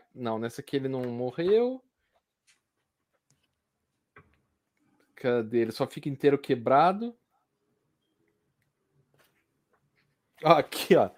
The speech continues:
Aqui ele morre virando nesse aqui, ó. Ele morre porque ele acha um,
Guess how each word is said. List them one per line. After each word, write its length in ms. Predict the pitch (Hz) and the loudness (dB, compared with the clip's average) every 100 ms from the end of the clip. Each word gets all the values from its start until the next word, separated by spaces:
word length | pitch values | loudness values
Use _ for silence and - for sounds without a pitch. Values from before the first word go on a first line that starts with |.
| _ - _ - | _ -20 _ 2
Aqui 280 | 160 156 180 | 4 8 8
ele 120 | 202 | 8
morre 340 | 175 180 196 | 8 10 10
virando 680 | 175 175 170 190 180 123 123 _ _ _ - | 6 6 8 8 4 0 -4 _ _ _ -10
nesse 360 | 127 131 131 | -2 -2 0
aqui, 420 | 117 - 151 151 147 | -4 -6 -6 -4 -4
ó. 120 | 98 _ _ _ _ _ _ _ _ _ _ _ _ _ _ _ _ _ _ _ _ _ _ | -8 _ _ _ _ _ _ _ _ _ _ _ _ _ _ _ _ _ _ _ _ _ _
Ele 180 | 151 147 | -2 0
morre 380 | 147 139 165 170 | 4 8 10 8
porque 540 | 156 147 - 147 143 131 | 4 -4 -2 6 6 6
ele 220 | 143 139 | 4 8
acha 340 | 135 156 - | 10 8 6
um, 360 | 147 139 123 104 | 2 2 -4 -8